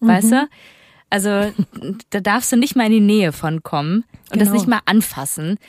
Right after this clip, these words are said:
Speaker 2: Also wir heutzutage, wir würden schon Hautausschlag bekommen und wahrscheinlich eine Woche krank sein, wenn wir die Flasche nur angucken
Speaker 1: <laughs>
Speaker 2: würden.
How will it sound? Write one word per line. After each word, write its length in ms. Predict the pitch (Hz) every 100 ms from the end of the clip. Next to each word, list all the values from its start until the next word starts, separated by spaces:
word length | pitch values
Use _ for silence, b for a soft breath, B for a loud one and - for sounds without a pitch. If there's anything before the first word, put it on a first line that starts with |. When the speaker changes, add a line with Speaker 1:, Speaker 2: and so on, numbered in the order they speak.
| b
Speaker 2:
Also 300 | 208 208 185
wir 280 | 226 330 269
heutzutage, 680 | 247 240 233 220 220 214
wir 100 | 202 185
würden 200 | 226 226
schon 220 | 202 175
Hautausschlag 680 | 196 214 202 - 196 190
bekommen 320 | - 185 196 190
und 60 |
wahrscheinlich 280 | 175 202 196
eine 200 | - 202
Woche 180 | 190 190
krank 300 | 170 180 196
sein, 160 | - 185
wenn 100 | 185
wir 80 |
die 120 | 170 175
Flasche 260 | 180 -
nur 100 | 170
angucken 460 | 151 156 143 151 143
Speaker 1:
<laughs> 20 |
Speaker 2:
würden. 340 | 147 143 143